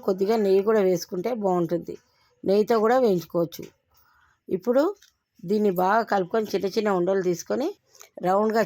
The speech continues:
చేసుకొని నూనెలో కానీ నెయ్యిలో కానీ వేయించుకుంటే ఎంతో రుచిగా ఉంటాయి. ఇవి వేయించుకున్నాక బయటికి తీసి వాటిని ఒక పీట పైన కానీ లేకపోతే గరిటె పైన కానీ పెట్టి ఒత్తుకోవాలి. అరిసెల పీట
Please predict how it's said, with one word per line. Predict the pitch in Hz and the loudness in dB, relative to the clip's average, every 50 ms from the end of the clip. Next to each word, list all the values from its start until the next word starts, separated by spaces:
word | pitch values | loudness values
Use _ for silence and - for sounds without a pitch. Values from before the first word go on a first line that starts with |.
| - 180 | 0 -2
చేసుకొని | 180 175 170 - - 202 208 247 320 392 - _ _ _ _ _ _ _ - - 180 | -2 -2 -2 -2 -2 -2 0 0 -2 -4 -6 _ _ _ _ _ _ _ -6 -2 0
నూనెలో | 190 214 220 214 202 190 165 - | 2 2 2 2 0 0 0 0
కానీ | 175 175 190 220 240 214 | -2 0 0 0 -2 0
నెయ్యిలో | 190 175 175 180 190 185 - 175 | 0 0 0 0 0 0 0 -2
కానీ | 170 190 220 302 392 - _ _ _ _ _ _ _ - - 190 | -2 -2 -2 -4 -6 -8 _ _ _ _ _ _ _ -6 -2 0
వేయించుకుంటే | 202 202 190 - - - 180 - 240 262 330 262 | 0 0 -2 -4 -8 -8 -4 -2 0 0 0 0
ఎంతో | 185 180 185 208 190 185 | -2 -2 -2 -2 -2 -2
రుచిగా | 170 - - 196 185 175 160 | -4 -4 -2 -2 0 0 -2
ఉంటాయి. | 147 - - - _ _ _ _ _ _ _ _ - 202 | -4 -6 -12 -16 _ _ _ _ _ _ _ _ -8 -6
ఇవి | 202 233 269 330 403 381 - - _ _ _ _ _ _ - - - | -4 -2 -2 -2 -4 -6 -8 -12 _ _ _ _ _ _ -10 -2 2
వేయించుకున్నాక | 190 208 220 220 220 220 233 220 202 190 180 165 - 208 226 294 392 _ - 202 175 | 4 4 4 2 0 -2 -2 0 0 0 -2 -2 -2 -2 -2 -2 -4 _ -6 -4 -2
బయటికి | 185 190 190 208 - - - | -2 -2 -2 -6 -8 -6 -4
తీసి | 190 175 170 254 277 285 233 196 | -4 -4 -4 -6 -6 -2 -2 -2
వాటిని | 180 170 180 214 226 254 320 330 - _ _ _ _ - - 165 | -2 -2 -2 -2 -2 -2 -2 -4 -8 _ _ _ _ -8 -6 -4
ఒక | 165 - 214 208 - | -4 -4 -4 -4 -2
పీట | 196 185 180 202 196 - | -2 -2 -2 -2 -2 0
పైన | 214 202 196 185 170 - | 0 0 0 0 -2 -2
కానీ | 175 175 170 170 170 170 175 | -2 0 0 -2 -2 -2 -4
లేకపోతే | 170 170 - 180 170 - 190 185 175 - _ _ _ _ _ _ - 165 170 | -4 -4 -4 -6 -4 -2 -2 -2 -4 -6 _ _ _ _ _ _ -6 -2 0
గరిటె | 180 180 175 - 208 - | 0 0 0 -4 -4 -2
పైన | 220 202 196 185 | 0 -2 0 0
కానీ | - 175 165 165 185 | -2 -4 -2 0 -2
పెట్టి | 175 175 - 269 302 392 - _ _ _ _ _ - - | -2 -2 -2 -4 -4 -4 -4 _ _ _ _ _ -6 -4
ఒత్తుకోవాలి. | 190 180 - - 185 170 165 160 160 - _ _ _ _ - 165 | -4 -4 -2 -2 0 0 0 -2 -4 -8 _ _ _ _ -2 -2
అరిసెల | 180 175 - 233 233 226 208 | -2 0 0 0 0 2 0
పీట | 220 - | 0 0